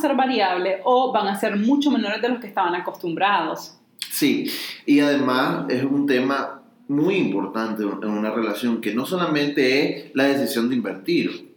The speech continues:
Speaker 2: sino que la decisión de invertir es un reflejo de cómo vos tenés la comunicación y cómo
Speaker 1: Así es.
Speaker 2: también considerás a tu pareja en esa decisión,
Speaker 1: Así
Speaker 2: ¿verdad?
Speaker 1: es.
Speaker 2: O sea, que va más allá
Speaker 1: Sí.
Speaker 2: de, de invertir.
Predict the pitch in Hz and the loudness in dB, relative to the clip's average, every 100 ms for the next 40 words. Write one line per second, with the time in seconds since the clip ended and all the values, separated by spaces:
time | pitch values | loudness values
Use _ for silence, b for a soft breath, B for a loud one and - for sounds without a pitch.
0 | _ - 127 117 117 147 156 127 123 113 | _ -2 0 2 2 2 2 2 2 2
1 | 104 113 104 113 117 139 143 143 143 143 | 0 -2 -2 0 0 0 0 0 0 2
2 | 139 135 - 117 127 123 - 113 113 131 | 2 0 -4 -4 -4 -4 -4 0 0 0
3 | 127 104 - - 151 113 107 113 B B | -2 -2 -4 -2 0 2 0 -2 B B
4 | B B _ 113 123 127 135 110 - 113 | B B _ -2 0 2 0 0 0 2
5 | 117 143 170 170 165 147 - 113 113 117 | 2 2 2 0 0 -4 -4 -4 -4 -8
6 | - 226 220 123 - - 196 - 110 107 | -4 -2 0 -2 -2 -2 -2 0 0 -2
7 | 113 127 147 - 131 - 120 107 98 98 | 0 -2 -4 -6 -6 -2 0 0 0 0
8 | 110 - - - B B - 113 151 170 | 0 -2 -8 -12 B B -4 0 2 2
9 | 160 123 110 113 101 101 107 113 - - | 0 -2 0 0 0 0 -2 -4 -6 0
10 | 202 254 120 - 110 101 101 92 95 90 | 2 2 2 0 0 0 -2 -6 -6 -6
11 | - - - - - - 135 127 131 117 | -6 -14 -10 -8 -4 0 0 2 2 2
12 | 113 127 123 98 185 120 110 113 - - | 2 2 2 0 0 0 0 0 -4 -16
13 | - - 107 92 107 98 92 92 95 95 | -20 -6 -2 -2 -2 -4 -4 -4 -4 -4